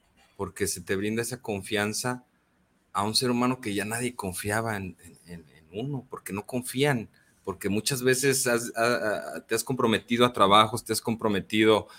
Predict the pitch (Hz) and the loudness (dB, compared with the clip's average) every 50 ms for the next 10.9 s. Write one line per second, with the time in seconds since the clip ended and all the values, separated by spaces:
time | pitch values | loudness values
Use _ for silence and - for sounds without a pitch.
0 | - _ _ _ 95 92 95 92 92 92 101 110 113 117 117 120 113 - - - | -20 _ _ _ -6 -2 2 2 4 6 8 8 8 10 8 6 4 2 -4 0
1 | - 107 110 107 104 - 131 135 135 131 - - - _ _ _ _ _ - 92 | 4 6 6 6 6 4 0 0 0 -2 -10 -20 -20 _ _ _ _ _ -6 -2
2 | 90 87 87 87 - - 101 123 139 135 135 151 143 139 139 135 135 131 127 131 | 0 0 0 0 2 6 10 10 10 10 10 8 8 8 10 8 8 6 6 2
3 | - 123 120 120 117 104 101 101 101 101 - 107 101 - - 113 - - 151 160 | 2 4 4 4 4 2 2 0 0 0 0 -2 -2 -2 -6 -6 0 4 6 8
4 | 175 180 196 208 202 208 - - _ _ _ _ 87 90 92 92 - - - 87 | 8 10 8 8 6 4 -4 -6 _ _ _ _ -8 -6 -6 -6 -6 -2 0 0
5 | 87 80 76 - _ _ _ - 90 - - 110 110 117 123 127 127 123 123 123 | 0 0 -4 -10 _ _ _ -14 -14 -12 -8 -8 -4 -2 -2 -2 0 0 0 0
6 | 120 120 - 127 120 110 - - 120 123 131 127 - 107 92 - _ _ _ _ | 0 -2 -2 -4 -4 -4 -2 -2 0 0 0 -2 -4 -6 -6 -8 _ _ _ _
7 | _ _ _ _ _ _ - 98 101 107 120 139 135 160 165 - 185 180 175 170 | _ _ _ _ _ _ -10 -2 4 6 6 6 6 6 6 8 8 8 8 8
8 | 156 147 143 131 120 107 - - 123 123 131 131 135 135 131 131 127 127 123 123 | 8 8 8 8 6 2 0 -2 0 0 2 2 4 4 6 6 6 6 4 4
9 | - - _ _ _ _ - 107 98 98 - - 95 92 - 113 113 - - 131 | 0 -4 _ _ _ _ -10 -8 -8 -8 -6 -8 -8 -6 -6 -8 -8 -8 -8 -14
10 | 127 - 123 113 98 _ _ - 113 113 117 120 117 117 117 117 113 - | -12 -8 -8 -8 -8 _ _ -10 -10 -8 -6 -6 -4 -4 -2 -4 -4 -6